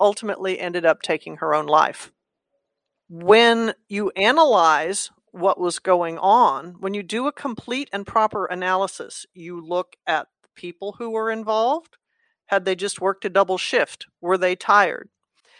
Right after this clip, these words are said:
You look at the facilities involved, how the medication are stored. Are sound alike medications stored right next to each other? How are the medications administered? You look at the environment.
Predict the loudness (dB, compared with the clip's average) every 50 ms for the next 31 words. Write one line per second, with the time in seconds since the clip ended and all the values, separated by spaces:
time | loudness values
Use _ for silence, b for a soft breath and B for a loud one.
0 | b b b -10 -8 -8 -8 -8 -4 0 2 2 2 2 0 -8 -20 _ _ _
1 | 0 2 2 4 2 2 0 -2 -4 -10 -16 -16 -18 _ _ _ _ _ _ _
2 | _ _ _ -14 -14 -14 -14 -14 -14 -14 -10 -6 -6 -4 -4 -4 -6 -6 -10 -10
3 | -10 -10 -8 -4 -2 0 0 2 0 0 0 -2 -6 _ -18 _ _ _ _ _
4 | _ _ 0 0 0 0 0 -2 -2 -4 -4 -4 -6 -6 -6 -6 -6 -8 -10 -10
5 | -10 -8 -6 -4 -2 -2 -2 -2 0 -2 -2 -2 -4 -2 0 2 2 4 2 2
6 | 0 -2 -2 0 0 0 0 0 -2 -8 -4 -2 -2 -2 -2 -4 -6 -4 -4 -4
7 | -4 -6 -8 -10 -10 -8 -10 -6 -4 -2 -2 -2 -2 0 0 0 0 0 -2 -6
8 | -6 -6 -6 -8 -12 -12 -10 -10 -10 -10 -10 -10 -6 -6 -6 -4 -6 -6 -10 -10
9 | -12 _ _ _ _ _ _ _ _ _ _ -10 -2 0 2 2 2 0 -2 -2
10 | -2 -4 -4 -6 -6 -4 -4 -4 -4 -8 -12 -14 -14 -14 -16 -16 -16 -16 -16 -16
11 | -16 -16 -14 -14 -14 -14 -14 _ _ b b b b b b b b -10 -8 -8
12 | -2 0 0 0 0 -2 -4 -4 _ -6 -4 -4 -2 2 4 4 4 4 2 0
13 | -4 -6 -10